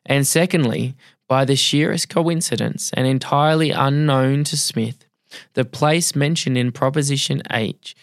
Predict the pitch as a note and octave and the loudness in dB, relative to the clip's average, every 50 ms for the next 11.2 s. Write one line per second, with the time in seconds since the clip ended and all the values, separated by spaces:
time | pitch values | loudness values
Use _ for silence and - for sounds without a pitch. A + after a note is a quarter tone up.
0 | - _ _ - C#3 D3+ D3 F3 E3 D#3 - E3 D3+ C3+ C#3 D3+ E3 F3 E3+ E3 | -20 _ _ -2 -2 0 2 2 2 2 2 2 2 2 4 2 2 2 2 2
1 | D#3 C3+ C#3 C#3 C3 C#3 C3+ - - A2+ G#2+ A#2+ B2 - - - - - - - | 2 2 2 2 2 0 -2 -2 -4 -2 -2 -2 -2 -4 -4 -6 -6 -10 -14 -12
2 | - B2 B2 - - - - G#2+ G2+ - - - A2+ A2 - - B2+ A#2+ G#2 - | -6 -4 -4 -4 -6 -8 -12 -10 -8 -8 -6 -6 -6 -6 -2 -2 -2 -2 -2 -4
3 | - - - _ _ _ _ _ _ _ _ _ _ _ _ _ _ _ _ - | -8 -10 -12 _ _ _ _ _ _ _ _ _ _ _ _ _ _ _ _ -4
4 | - C#3 C3 - C#3+ D3 C#3+ C#3+ - - D#3 D3+ D3+ - D#3 D3+ D#3 D#3 - E3 | -2 0 0 2 2 0 0 0 0 0 2 2 2 2 0 0 2 2 2 0
5 | D#3+ D#3 - - - A#2+ A#2+ A#2 A#2+ C3 C#3 C#3 - - - - _ - C3+ C#3 | 0 -2 -2 -2 0 0 2 2 0 -2 -4 -4 -8 -14 -20 -20 _ -4 0 0
6 | C#3+ D3 C#3+ - - D#3+ D#3+ F3 E3 - - - E3 D#3 C#3+ D3+ D#3 D#3 - - | 2 2 0 0 0 2 0 0 0 -4 -4 -2 0 0 2 2 0 0 0 0
7 | D3+ D3+ D#3+ E3+ E3 D#3 D#3+ D#3 - - C3+ C3 - - - - C3+ C3 - - | 0 2 2 2 2 2 0 0 0 0 -2 -2 -2 -2 -2 -2 -2 -2 -2 -4
8 | - B2 A2 G#2+ A#2 B2+ C3+ - _ _ _ _ _ _ - C#3+ D#3 F3 E3+ D#3+ | -4 -2 -2 -2 -4 -6 -10 -14 _ _ _ _ _ _ 0 2 4 4 4 4
9 | E3 D#3+ D#3 C#3+ C3 B2 A#2 A#2 B2+ D#3+ D#3+ - _ _ - - - A2 A2 - | 2 2 4 2 2 2 2 2 0 0 -2 -6 _ _ -10 -6 -4 -4 -2 -2
10 | - C#3+ E3 - _ _ _ - - A#2 A#2 G#2+ - - F#3 G#3 A3+ - - - | -2 -4 -4 -6 _ _ _ -6 -2 -2 -2 -2 0 0 0 2 0 -2 -4 -2
11 | G#2+ A2 - - | -2 -2 -2 -2